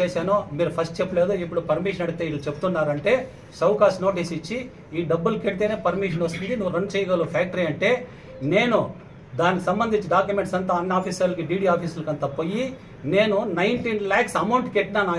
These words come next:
అకౌంట్ నుంచి. అకౌంట్ నుంచి కట్టి ఆ క్వారీని రీకాన్స్టిట్యూషన్ చేసి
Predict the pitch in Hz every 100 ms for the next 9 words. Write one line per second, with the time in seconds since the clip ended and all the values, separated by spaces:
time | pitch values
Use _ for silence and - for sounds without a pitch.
0 | 165 214 208 185 175 131 - - - -
1 | - 147 220 247 226 208 185 196 190 220
2 | 285 - 165 170 190 208 220 220 285 -
3 | - - - - - - - - 147 254
4 | 254 226 220 185 190 175 180 233